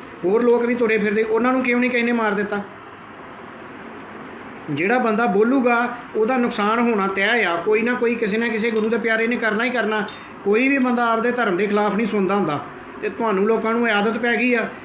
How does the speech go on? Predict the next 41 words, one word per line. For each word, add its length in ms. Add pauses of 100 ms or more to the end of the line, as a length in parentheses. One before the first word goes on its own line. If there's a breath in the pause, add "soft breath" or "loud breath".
(160 loud breath)
ਵੀ 80
ਸਿੱਖ 360
ਧਰਮ 200
ਦੇ 100
ਖਿਲਾਫ 280
ਬੋਲੋ, 540 (180 loud breath)
ਚਾਰ 260
ਗਨਮੈਨ 440
ਲਾਓ। 340 (200 loud breath)
ਤੇ 140
ਇਹ 200
ਤੁਸੀਂ 240
ਵੇਖ 220
ਚੁੱਕੇ 340
ਹੋ 260 (200)
ਕਿ 80
ਜਿਹੜੀ 280
ਪਾਰਟੀ 480
'ਚ 80
ਤੁਸੀਂ 360
ਪਹਿਲੋਂ 420
ਸੀਗੇ 280
ਉਹਦੀ 220
ਪ੍ਰਧਾਨ 420
ਮੰਤਰੀ 320
ਵੀ 60
ਨਹੀਂ 120
ਬਚੀ 240
ਗਨਮੈਨਾਂ 460
ਦੇ 80
ਨਾਲ। 240 (1160)
ਸੋ 180
ਇਸ 380
ਮਸਲੇ 460
ਦਾ 120
ਜੇਕਰ 460 (380)
ਕੋਈ 340
ਹੱਲ 340
ਲੱਭਣਾ 280
ਚਾਹੁੰਦੇ 360
ਹੋ 100